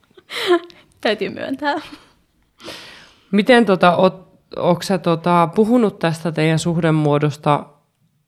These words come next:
Speaker 2: ystävien tai tuttujen kanssa?
Speaker 1: Ää, oon mä puhunut mun muutaman ystävän kanssa, joo.
Speaker 2: Minkälainen se viesti sieltä on, koska sekin vaikuttaa siihen, että miten me voidaan olla, että saadaanko me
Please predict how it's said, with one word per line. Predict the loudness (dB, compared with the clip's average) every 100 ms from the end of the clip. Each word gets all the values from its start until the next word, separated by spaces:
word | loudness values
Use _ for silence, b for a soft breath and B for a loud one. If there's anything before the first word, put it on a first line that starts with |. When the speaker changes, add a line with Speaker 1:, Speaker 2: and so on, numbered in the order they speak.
| _
Speaker 2:
ystävien | -2 -2 -4 -2 0 0 0
tai | -2 -2
tuttujen | -4 -6 0 2 2 -2
kanssa? | -6 -8 -12 -20 b b b b b b _ -12
Speaker 1:
Ää, | -8 -6 -6 -6 -8 -4
oon | -2 0
mä | -2
puhunut | -4 -6 -6
mun | -6 -6 -8 -12 -10
muutaman | -10 -8 -8 -8 -12 -18
ystävän | -20 -14 -14 -14
kanssa, | -12 -14 -14 -12
joo. | -10 -8 -12 _ _ _ -20 B B _
Speaker 2:
Minkälainen | 0 2 4 4 2
se | -2 0
viesti | 2 2 0 -2
sieltä | 4 4 4 0
on, | 0
koska | -6 -6 -8 -6
sekin | -2 -2 2 0 4
vaikuttaa | 4 4 2 -8 -6 -6 -4 -6
siihen, | -4 0 2 2 0
että | -4 -4 -4
miten | -2 0 0
me | 0 -2
voidaan | -4 -4 -4 -6
olla, | -6 -6 -6 -6
että | -10 -12
saadaanko | -4 -2 0 -2 -2 -2
me | 0